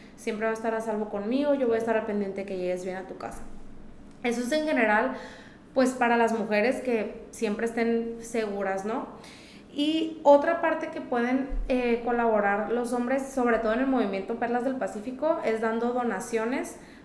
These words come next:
Eh, te digo, aceptamos donaciones monetarias o en físico como ropa para, sobre todo para, para bebés y para bebé, y para niñas. Este, pues para las desplazadas de Santa Fe,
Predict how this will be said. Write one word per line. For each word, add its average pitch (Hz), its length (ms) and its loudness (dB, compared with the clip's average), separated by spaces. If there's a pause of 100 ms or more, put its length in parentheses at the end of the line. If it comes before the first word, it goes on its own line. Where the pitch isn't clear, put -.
(120)
Eh, 214 460 -2
te 208 80 -6
digo, 208 180 0
aceptamos 208 480 -2
donaciones 214 520 -4
monetarias 226 800 -2
o 214 320 0
en 196 480 -2
físico 254 480 -2
como 202 420 -2
ropa 220 540 0
para, 190 380 -2
sobre 202 220 -4
todo 226 240 0
para, 220 340 -2
para 214 220 0
bebés 202 520 -2 (220)
y 202 200 -4
para 185 540 -6 (120)
bebé, 190 360 -6
y 226 60 -6
para 196 220 -4
niñas. 247 380 -2 (640)
Este, 214 1200 -2
pues 220 140 -2
para 214 200 -2
las 208 180 0
desplazadas 208 440 -2
de 247 60 -2
Santa 226 320 -4
Fe, 277 280 -4